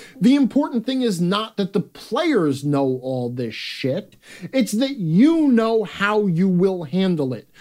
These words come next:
so that when attendance hits the point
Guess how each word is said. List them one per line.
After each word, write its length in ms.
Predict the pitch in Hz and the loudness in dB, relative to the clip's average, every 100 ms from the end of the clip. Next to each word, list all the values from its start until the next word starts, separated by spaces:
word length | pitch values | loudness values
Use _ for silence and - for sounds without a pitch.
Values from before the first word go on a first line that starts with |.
| - - | -20 -6
so 200 | - 262 | 2 4
that 220 | 226 226 | 4 0
when 500 | 139 185 277 240 226 196 | -2 2 2 0 -2 -6
attendance 560 | - 220 226 214 185 | -2 0 2 2 0
hits 260 | - 226 - | 0 -2 -2
the 140 | - | -10
point 480 | - 277 240 185 190 | -4 0 2 0 -4